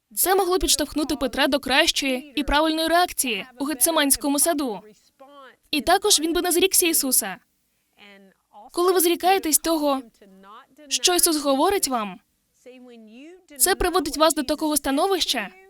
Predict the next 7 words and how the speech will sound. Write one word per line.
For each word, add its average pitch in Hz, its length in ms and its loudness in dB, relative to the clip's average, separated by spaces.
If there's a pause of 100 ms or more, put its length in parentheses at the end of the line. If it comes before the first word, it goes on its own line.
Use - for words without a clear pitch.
(960)
де 311 180 -2
ви 339 100 0
зрікаєтесь 339 600 2
сили 330 200 0
Ісуса 302 340 0
визволити 349 500 2
вас, 240 380 -4